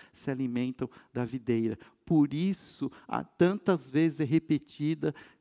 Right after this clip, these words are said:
"Permaneçam em mim, permaneçam, permaneçam." Ramos se alimentam da videira.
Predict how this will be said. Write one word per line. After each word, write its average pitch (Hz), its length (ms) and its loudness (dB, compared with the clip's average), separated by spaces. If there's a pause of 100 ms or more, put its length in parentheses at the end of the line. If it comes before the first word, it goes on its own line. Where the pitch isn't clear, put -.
(140)
"Permaneçam 131 920 -2
em 131 140 -4
mim, 117 340 -8
permaneçam, 120 840 -4 (180)
permaneçam." 120 800 -4 (240)
Ramos 147 640 2 (140)
se - 240 -8
alimentam 123 760 -4 (240)
da 120 140 -4
videira. 107 640 -4